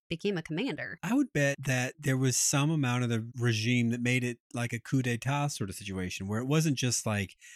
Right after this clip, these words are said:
Speaker 2: businessmen or something that came in and did this. This was like, you know, there were a few senators, a few reps, a few secretaries, uh, you know, cabinet members, I mean, that decided to do this. You know what I mean? So that's what I mean by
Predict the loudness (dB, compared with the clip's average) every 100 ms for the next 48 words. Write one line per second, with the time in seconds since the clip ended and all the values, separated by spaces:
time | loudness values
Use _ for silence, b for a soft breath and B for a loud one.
0 | B -2 4 4 4 0 0 0 2 0
1 | 0 -2 -4 -6 -4 -6 -2 0 2 0
2 | 0 0 0 0 -2 -4 -6 -4 -4 -2
3 | -2 -2 0 0 2 0 0 0 0 0
4 | 2 2 2 2 2 0 -2 -2 0 2
5 | 2 0 -4 -6 0 4 4 2 -2 -2
6 | 2 2 0 4 6 8 6 4 2 0
7 | -2 -2 -6 -10 -4 -2 -2 -2 -2 -2
8 | 4 4 4 0 -2 -2 -2 0 0 0
9 | 0 -2 -2 0 2 4 4 2 -2 6
10 | 6 6 2 -6 -10 -4 -2 -2 0 0
11 | -2 -4 -2 0 2 2 0 0